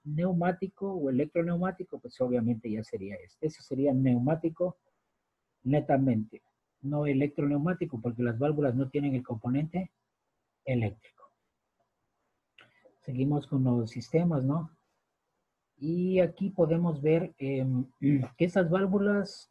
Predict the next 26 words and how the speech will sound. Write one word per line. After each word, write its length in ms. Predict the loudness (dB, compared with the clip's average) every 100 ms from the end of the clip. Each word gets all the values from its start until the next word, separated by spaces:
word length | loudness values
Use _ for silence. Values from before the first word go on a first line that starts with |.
| -6
eh, 640 | -4 -2 -2 -2 -4 -6 -10 _ _ _ _ _ _ _ _ _ _ _
hay 200 | 0 0
que 220 | 2 0
configurarlas 920 | 2 2 2 4 6 6 6 4 2 0
cuando 320 | -2 0 0
nos 220 | 0 4
toque, 500 | 2 4 2 2 2 -4 _ _ _ _ _ _
cuando 240 | 0 2
nos 140 | 2 2
toque 200 | 2 4
trabajar 520 | 2 2 2 0 -2
con 120 | 0
la 100 | 0
parte 320 | 2 0 0 2
neumática, 920 | 2 4 4 2 -2 -4 -2 -2 -6 _ _ _ _ _ _ _
que 440 | 0 2 2 0 0
hay 120 | -2
que 100 | -4
configurarla 600 | -6 0 0 4 4 2
con 500 | 0 0 2 0 -2
salida 460 | -2 0 2 2 0
neumática, 680 | 2 2 2 0 -4 -4 -4
o 40 |
sea, 180 | -2 -2
con 180 | -2 -2
puntitos. 680 | -2 0 -2 -2 -4 -8